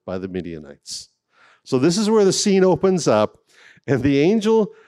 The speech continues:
speaks to Gideon, and this is the first time we hear what amounts to this phrase, "You are more than you think,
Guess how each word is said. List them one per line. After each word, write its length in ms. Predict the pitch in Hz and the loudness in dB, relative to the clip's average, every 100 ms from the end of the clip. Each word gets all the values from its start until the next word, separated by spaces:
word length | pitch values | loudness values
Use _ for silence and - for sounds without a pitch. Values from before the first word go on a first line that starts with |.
| _ _ | _ _
speaks 1000 | - - - - 214 247 220 - - - _ _ | -12 -8 -10 -2 0 0 -2 -6 -6 -10 _ _
to 120 | 226 | -4
Gideon, 800 | 196 269 262 196 151 135 135 160 _ _ _ _ _ - | -2 0 2 4 4 2 2 -2 _ _ _ _ _ -2
and 160 | 151 | 2
this 160 | 175 170 | 2 2
is 120 | 180 | -2
the 120 | 160 | -2
first 560 | - - 240 247 - - | -6 -2 0 0 -4 -6
time 840 | - 233 190 135 120 117 127 151 - _ _ _ | -4 0 2 2 2 0 0 -4 -8 _ _ _
we 400 | 123 170 180 180 | -2 0 2 0
hear 840 | 165 202 214 175 147 135 139 135 - | 0 0 0 2 4 4 2 -2 -12
what 220 | 127 151 | -2 0
amounts 540 | 156 160 165 170 - - | 2 2 2 0 -2 -8
to 500 | - 170 165 156 160 | 0 2 4 4 0
this 400 | 113 156 147 - | 0 -2 -2 -6
phrase, 1120 | - 180 175 151 120 104 85 73 - - - _ _ _ _ _ _ _ _ _ - | -4 0 2 4 2 0 -2 -10 -12 -12 -14 _ _ _ _ _ _ _ _ _ -6
"You 200 | 123 131 | 0 2
are 100 | 120 | 2
more 300 | 113 123 135 | 2 2 2
than 160 | 156 190 | 2 -2
you 140 | 214 | -2
think, 640 | - - 113 107 - _ | -6 -2 -2 -2 -8 _